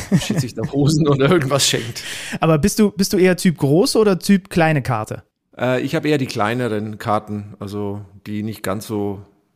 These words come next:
Speaker 1: auffällig sind.
Speaker 2: Okay.
Speaker 1: Aber,
Speaker 2: Okay.
Speaker 1: naja, zumindest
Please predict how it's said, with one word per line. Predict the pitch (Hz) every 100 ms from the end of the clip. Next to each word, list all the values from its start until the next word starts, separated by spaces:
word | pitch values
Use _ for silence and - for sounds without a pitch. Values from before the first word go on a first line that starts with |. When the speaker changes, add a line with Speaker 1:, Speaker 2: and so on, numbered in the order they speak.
| _ _
Speaker 1:
auffällig | 104 104 101 95 -
sind. | 98 190
Speaker 2:
Okay. | 196 120 101 -
Speaker 1:
Aber, | 107 101 98
Speaker 2:
Okay. | - _ _ _ _ 101
Speaker 1:
naja, | 95 95
zumindest | 107 113 107 - -